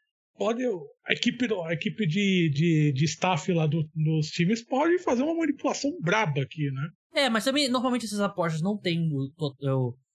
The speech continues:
Speaker 2: valor máximo é baixo.
Speaker 1: Sim, sim, sim.
Speaker 2: E se, tipo, um dia antes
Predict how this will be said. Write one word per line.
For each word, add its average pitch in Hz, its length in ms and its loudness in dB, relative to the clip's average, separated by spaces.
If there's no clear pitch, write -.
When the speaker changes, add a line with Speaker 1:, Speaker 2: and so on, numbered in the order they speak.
Speaker 2:
valor 156 280 2
máximo 147 320 0
é 139 40 0
baixo. 131 540 0
Speaker 1:
Sim, 180 360 0
sim, 160 440 0
sim. 160 120 -2
Speaker 2:
E 165 520 2
se, 202 140 0
tipo, 165 520 -2
um 175 140 0
dia 185 300 4
antes 170 800 0